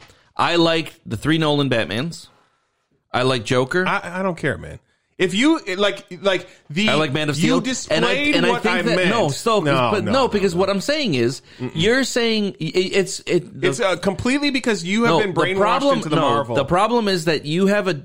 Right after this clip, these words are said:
Speaker 1: you have, the way that you look at movies is completely different perspective.
Speaker 2: Uh, no.
Speaker 1: Yes,
Speaker 2: So
Speaker 1: hold
Speaker 2: I
Speaker 1: on.
Speaker 2: watch everything twice. I wanna point out, I
Speaker 1: Great.
Speaker 2: watch everything twice.
Speaker 1: Yeah.
Speaker 2: The first time I watch it as a film, the second time I just like to kick back and watch.
Speaker 1: Just to enjoy
Speaker 2: Yep.
Speaker 1: it.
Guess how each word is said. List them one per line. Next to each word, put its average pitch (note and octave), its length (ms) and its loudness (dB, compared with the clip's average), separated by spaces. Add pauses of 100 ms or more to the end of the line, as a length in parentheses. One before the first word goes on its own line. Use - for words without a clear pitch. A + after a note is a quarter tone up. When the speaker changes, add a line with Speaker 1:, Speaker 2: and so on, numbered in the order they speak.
Speaker 1:
you E3 180 4
have, A3 280 0 (160)
the C3 160 2
way D#3+ 200 2
that A3 160 -8
you D#3 260 0
look D#3 220 0
at - 120 -6
movies B2 400 0
is B2 100 -4
completely A#2+ 540 -2
different B2 360 -4
perspective. - 440 -10 (280)
Speaker 2:
Uh, F#3+ 380 2
no. F#3+ 340 2
Speaker 1:
Yes, D3 320 0
Speaker 2:
So - 100 0
Speaker 1:
hold G3 120 4
Speaker 2:
I G#3+ 80 2
Speaker 1:
on. C4 60 0
Speaker 2:
watch D4 300 0
everything G#3 360 0
twice. D#3 440 0
I D3 40 2
wanna G3 160 2
point C#4+ 220 2
out, G3 120 0
I F3 100 2
Speaker 1:
Great. A3 100 2
Speaker 2:
watch C#4 180 0
everything C#4+ 300 0
twice. F3+ 320 0
Speaker 1:
Yeah. C#3+ 160 2
Speaker 2:
The A2+ 60 0
first A3+ 220 2
time D4 200 2
I C#4+ 60 4
watch G3+ 300 4
it A3+ 120 0
as G3 160 2
a A#3+ 80 2
film, D3 400 2 (320)
the E3+ 100 -2
second A3+ 300 -2
time A#3+ 180 2
I G#3+ 160 4
just F3 220 -4
like E3+ 160 0
to E3 100 0
kick E3 240 -2
back C3+ 300 -2
and B2 100 2
watch. A2+ 160 0
Speaker 1:
Just B2+ 140 2
to A2+ 80 0
enjoy A2 180 0
Speaker 2:
Yep. G#3 140 2
Speaker 1:
it. - 40 -20